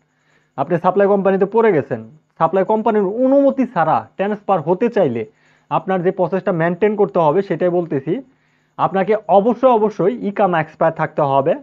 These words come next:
বাহাত্তর ঘন্টা ইকামা এক্সপায়ার হয়ে গেছে সেরকম থাকতে হবে, প্লাস আপনার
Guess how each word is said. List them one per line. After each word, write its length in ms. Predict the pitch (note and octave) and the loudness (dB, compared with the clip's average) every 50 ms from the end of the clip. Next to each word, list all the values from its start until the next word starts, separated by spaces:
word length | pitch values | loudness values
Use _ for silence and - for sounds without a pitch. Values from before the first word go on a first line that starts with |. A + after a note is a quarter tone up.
| G#3 C3+ | -2 0
বাহাত্তর 380 | C3 C#3 - C#3 - F3 D#3+ D3+ C#3 | 0 0 0 0 -2 -4 -4 -2 -2
ঘন্টা 220 | D3+ D3+ D3 - F3 E3+ F3+ | -4 -4 -2 -2 -2 -2 -4
ইকামা 300 | F3 - G3 F3+ F3+ E3+ C#3+ - E3 E3+ | -2 -2 0 0 0 0 -2 -2 -4 -6
এক্সপায়ার 360 | E3 - - - G#3 G3+ E3+ D3+ D3 | -6 -6 -4 -2 0 0 2 2 2
হয়ে 180 | F3 G#3 A3 G#3 | 2 4 4 2
গেছে 200 | D#3+ - - F#3+ A#3+ - _ _ _ _ _ _ _ _ _ - | 2 0 -2 -4 -4 -6 _ _ _ _ _ _ _ _ _ 0
সেরকম 280 | A3 A3 A3+ G#3+ G#3+ G#3 G3 | 2 2 4 2 0 -2 -2
থাকতে 200 | G3 F#3+ F#3+ F#3 D#3+ D3 | -4 -2 0 0 2 2
হবে, 200 | D#3 D3+ F3+ C4+ D4+ - - _ _ _ _ _ _ | 2 2 2 0 -2 -6 -10 _ _ _ _ _ _
প্লাস 240 | - F#3 G#3 B3+ C4 C4 - - _ _ - D3+ D#3+ | 2 4 4 4 4 0 -6 -14 _ _ -4 -2 -2
আপনার 300 | D#3+ - E3 D#3+ D#3+ | -2 -2 -2 -2 -2